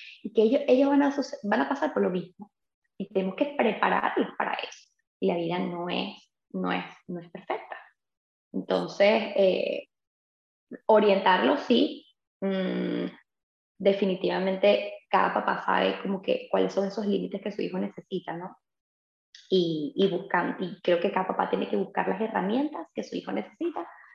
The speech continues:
para conseguir X o Y en, en, en, en su familia. De hecho, creo que tú me habías dicho, bueno, no sé, ¿cuál era la otra que tú me, me habías preguntado?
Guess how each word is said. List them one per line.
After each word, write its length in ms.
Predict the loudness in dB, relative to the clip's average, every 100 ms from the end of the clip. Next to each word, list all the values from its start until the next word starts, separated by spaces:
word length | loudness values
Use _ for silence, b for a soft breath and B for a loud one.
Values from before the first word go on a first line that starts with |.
| B B -2
para 180 | 0
conseguir 380 | 2 2 2 2
X 220 | 2 2 4
o 80 |
Y 420 | 6 4 2 -6 -16 _ -10
en, 200 | -6 -6
en, 220 | -6 -6 -8
en, 160 | -10 -8
en 100 | -6
su 140 | -6
familia. 500 | -4 -4 -2 -2 -4 -10 _ _ _ _ _ _
De 440 | -20 -20 _ 0
hecho, 120 | 2 2
creo 100 | 2
que 80 | 2
tú 80 |
me 80 | 4
habías 220 | 4 4
dicho, 400 | 2 2 4 2 2 B B B B
bueno, 200 | 2 4
no 100 | 2
sé, 200 | 2 2
¿cuál 140 | 4 4
era 140 | 6
la 220 | 6 6
otra 200 | 4 2
que 100 | 2
tú 120 | -2 -2
me, 240 | -10 -12 -16 -10
me 200 | -6 -6
habías 140 | -2
preguntado? 1080 | 2 2 0 -4 -4 0 2 2 0 -6